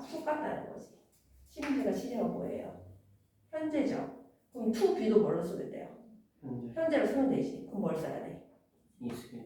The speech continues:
Speaker 1: is. 뒤에 남는 거 써줘. getting.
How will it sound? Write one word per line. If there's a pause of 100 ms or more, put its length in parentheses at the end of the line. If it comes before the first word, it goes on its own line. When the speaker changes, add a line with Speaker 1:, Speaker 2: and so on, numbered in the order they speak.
Speaker 1:
is. (260)
뒤에
남는
거
써줘. (100)
getting.